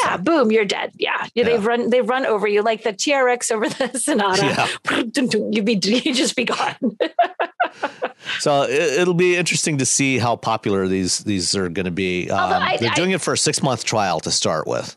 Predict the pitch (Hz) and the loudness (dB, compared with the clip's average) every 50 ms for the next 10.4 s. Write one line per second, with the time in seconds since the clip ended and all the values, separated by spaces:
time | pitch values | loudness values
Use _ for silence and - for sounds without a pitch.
0 | _ - 294 330 359 392 415 - 320 285 269 - 240 226 - - _ - 294 294 | _ -6 -4 -2 -2 0 0 0 0 2 2 2 2 0 -2 -4 _ -4 -2 0
1 | - 262 202 196 190 185 180 190 196 - - - 233 240 254 254 247 254 247 240 | 2 2 2 2 2 0 2 2 2 0 0 0 0 2 2 2 2 2 0 0
2 | - 262 262 - - 247 - - - - - _ - 247 - 262 - - - 320 | 0 0 0 0 0 -2 -2 -4 -6 -8 -4 _ -2 0 0 0 0 2 0 0
3 | 294 - - 247 226 220 220 220 - - 240 226 254 214 202 202 208 - - 208 | 0 0 0 0 2 2 2 2 2 0 2 2 2 0 0 0 -2 -2 -2 0
4 | 208 196 - - 190 196 214 196 - - 190 185 - 202 190 196 190 190 180 - | 0 0 -2 0 0 2 2 2 0 -2 -4 -4 -2 0 2 2 2 2 0 0
5 | 196 180 - - 202 202 196 196 190 190 180 165 - - - - _ _ _ - | -2 -2 -2 0 0 2 4 4 4 2 2 -2 -4 -10 -20 -20 _ _ _ -4
6 | 202 190 - - - 247 240 - - 208 196 - - - 220 202 196 190 190 190 | -2 -2 0 0 0 0 0 0 0 0 0 2 0 2 2 2 2 2 0 0
7 | - - - - _ _ _ _ _ _ _ _ _ _ _ _ _ _ _ _ | -2 -4 -4 -6 _ _ _ _ _ _ _ _ _ _ _ _ _ _ _ _
8 | _ - 175 165 208 196 202 196 196 - - - - - - _ _ _ _ _ | _ -4 -2 0 0 2 0 0 -2 -2 -4 -4 -6 -6 -6 _ _ _ _ _
9 | _ _ _ _ _ _ - 226 220 226 202 - - 196 160 - - 240 339 370 | _ _ _ _ _ _ -2 0 0 0 0 -2 -4 -6 -4 0 2 4 4 4
10 | 254 220 - - - - - | 2 2 0 -2 -2 -4 -6